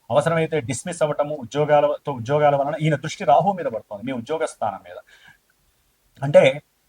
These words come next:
కర్మలోపము ఇప్పుడు బయటపడుతోంది. కాబట్టి ముఖ్యంగా ఈ సప్తమ భావము, ఆ, అనారోగ్యాన్ని కూడా కలుగు చేసే అవకాశం ఎక్కువగా ఉంటుంది.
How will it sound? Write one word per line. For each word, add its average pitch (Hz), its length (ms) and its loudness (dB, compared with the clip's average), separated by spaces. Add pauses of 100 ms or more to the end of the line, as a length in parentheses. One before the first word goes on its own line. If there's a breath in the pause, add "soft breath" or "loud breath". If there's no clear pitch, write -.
(120)
కర్మలోపము 165 800 6
ఇప్పుడు 196 200 -6
బయటపడుతోంది. 127 680 -2 (440)
కాబట్టి 160 440 0 (240)
ముఖ్యంగా 170 720 2 (160)
ఈ 151 100 -2
సప్తమ 175 400 -2
భావము, 151 540 4 (300)
ఆ, 131 260 4
అనారోగ్యాన్ని 156 640 8
కూడా 135 160 6
కలుగు 139 260 -4
చేసే 127 280 -10
అవకాశం 127 540 -2
ఎక్కువగా 143 380 -2
ఉంటుంది. 139 480 -8